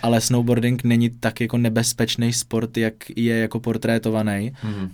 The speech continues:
Speaker 1: A, a kdyby si člověk jako to zprůměroval i s ostatníma sportama, co se jako děje a může stát, tak si myslím, že jako ten, že to není zas takový jako
Speaker 2: Ani ty big
Speaker 1: nepoměr.
Speaker 2: air, jo, takový to, že letí ve
Speaker 1: Hele,
Speaker 2: vzduchu,
Speaker 1: dějou
Speaker 2: prostě
Speaker 1: se,
Speaker 2: šílený.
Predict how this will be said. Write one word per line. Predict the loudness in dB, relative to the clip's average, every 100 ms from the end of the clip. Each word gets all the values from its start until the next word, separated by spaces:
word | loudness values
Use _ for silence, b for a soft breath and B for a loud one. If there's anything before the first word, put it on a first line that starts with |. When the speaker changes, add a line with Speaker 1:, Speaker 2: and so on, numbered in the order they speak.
| -4
Speaker 1:
A, | -2 0 0 -2 -2
a | -2 0 -2
kdyby | -2 -2 -2
si | -2
člověk | -4 -2 0 -2
jako | -2 -6
to | -6 -6
zprůměroval | -4 -6 -6 0 2 2 2 2 0
i |
s | -2
ostatníma | -4 -2 -2 0 -2
sportama, | -2 -4 -4 -2 -2
co | -2
se | -4 0
jako | -2 -2 -4
děje | -2 0 0
a | 0
může | -2 -2 -4
stát, | -4 -2 -2 -2 -6 B B B
tak | -8 -6
si | -4
myslím, | -4 -4 -4
že | -4 -6
jako | -10 -8
ten, | -6 -4 -4 -8 -10 -14 -14 -12
že | -4
to | 0
není | 2 2
zas | 0
takový | -4 -6 -4
jako | -4 -2
Speaker 2:
Ani | -2
ty | -2
big | 0
Speaker 1:
nepoměr. | 0 0 -2
Speaker 2:
air, | -2
jo, | -2 -4
takový | -6 -8 -10
to, |
že | -8 -8
letí | -8 -8 -10
ve | -4
Speaker 1:
Hele, | 0 0
Speaker 2:
vzduchu, | 0 -6
Speaker 1:
dějou | 2 6 6
Speaker 2:
prostě | 2 -4
Speaker 1:
se, |
Speaker 2:
šílený. | -6 -10